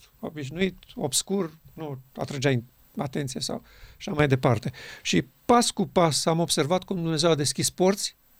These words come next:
pe care eu am fost dispus și doritor să pășesc. Dar niciodată n-am vrut să, sau n-am intenționat să ajung ceva sau să devin ceva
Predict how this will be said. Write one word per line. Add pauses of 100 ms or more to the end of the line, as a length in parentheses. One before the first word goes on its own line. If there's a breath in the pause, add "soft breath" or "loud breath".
(180)
pe
care
eu
am
fost
dispus
și
doritor
să
pășesc. (640 soft breath)
Dar
niciodată
n-am
vrut
să,
sau
n-am
intenționat
să
ajung
ceva
sau
să
devin
ceva